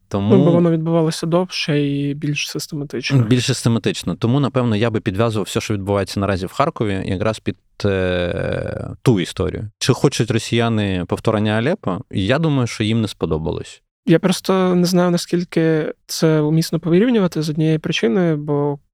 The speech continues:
Speaker 2: ті, хто протистояв росіянам в Алеппо, і ті, хто протистоять, е, в Україні зараз зі зброєю, яка є із П П О, ну, якого поки що мало, але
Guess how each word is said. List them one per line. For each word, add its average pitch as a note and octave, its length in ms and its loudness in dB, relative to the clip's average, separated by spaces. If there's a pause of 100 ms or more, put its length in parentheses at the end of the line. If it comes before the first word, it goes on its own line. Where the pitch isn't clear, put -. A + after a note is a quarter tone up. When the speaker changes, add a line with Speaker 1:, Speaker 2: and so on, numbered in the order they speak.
(300)
Speaker 2:
ті, D#3 120 4
хто - 240 -2
протистояв - 960 -2
росіянам C#3+ 720 0
в C#3+ 40 -2
Алеппо, D3+ 580 0
і D3 80 -14 (140)
ті, D#3+ 120 -2
хто - 160 -6
протистоять, D#3+ 720 -4
е, E3 100 -2 (260)
в D#3 100 -4
Україні D3+ 500 0
зараз D3 400 -6
зі D3 260 -2
зброєю, D3 420 0
яка D3 220 -6
є D3+ 340 -4
із - 220 -10 (300)
П E3 100 0
П D#3 140 0
О, D3+ 300 2
ну, E3 280 -2 (140)
якого E3 360 2
поки D#3 260 -2
що - 180 -2
мало, D3 400 0
але C#3+ 380 -4